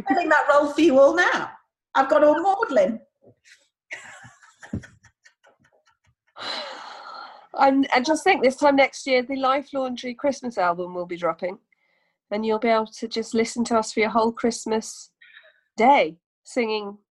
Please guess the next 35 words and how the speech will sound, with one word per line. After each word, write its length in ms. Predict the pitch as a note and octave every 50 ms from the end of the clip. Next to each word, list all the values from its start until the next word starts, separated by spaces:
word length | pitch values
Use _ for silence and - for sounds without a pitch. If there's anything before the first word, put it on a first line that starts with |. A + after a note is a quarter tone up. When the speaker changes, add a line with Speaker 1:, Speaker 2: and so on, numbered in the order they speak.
| _ _ -
Speaker 2:
singing 300 | - C4 A#3+ A#3+ A#3 A#3+
your 220 | A#3+ B3+ A#3+ A#3
favourite 400 | A#3 - G#3+ G3 F#3 E3+ E3 -
songs, 480 | - - D#3+ D#3 D#3 D#3+ E3+ - - - _ -
like 180 | G3 F#3+ - -
we've 200 | F#3 F#3+ F#3+ -
demonstrated 760 | G3+ F#3+ F#3+ F#3 F#3 - - F3 F3+ F3 F3+ F3+ E3+ E3+ -
today. 460 | - - E3+ E3+ D#3 C#3+ D3 E3 - _ _ - - - - _ _ _ _ _
Speaker 1:
Yeah, 240 | D4 C#4+ A3 D#3+ - - - _ _ _ -
and 180 | A3+ A3+ A#3+ C4 D#4+
have 100 | D#4+ D4+
a 60 | D4
Speaker 2:
Always 340 | - G#3+ A3+ A3 G#3+ G#3 G#3
Speaker 1:
nice 80 | A3
Speaker 2:
in 80 | G3+ G3+
tune. 380 | - - F3+ E3 E3 D#3+ F3+ - _ _ _ _ _ _ - - - -
Speaker 1:
And 160 | C4 C4+ D#4
I 60 | E4+
hope 280 | E4 F#4+ F#4 F4+ - D4+
it's 160 | C4 B3+ - A#3
not 140 | G3 - - -
too 120 | G#3+ F3
crap. 260 | - - D#3 - -
This 180 | C#4 G#4+ - -
time 280 | - D#4+ E4+ D#4+ D4+
next 280 | C#4 B3 - - - -
year, 460 | B3 G#3 F3+ D#3 D#3 F3 G#3 C4 B3 - _ -
as 180 | D#3+ D#3+ - - F3+ - -
Del 200 | G#3+ G3 G3 F#3+
Boy 200 | F#3+ F3+ F3+ F#3
and 100 | F#3+ F#3+
Rodney 340 | G#3+ G#3 G3+ - D#3 D3 D3
would 180 | - C3 -
be, 80 | - -
say, 540 | - - - E3 D#3 D3+ D3 D#3+ F#3 - _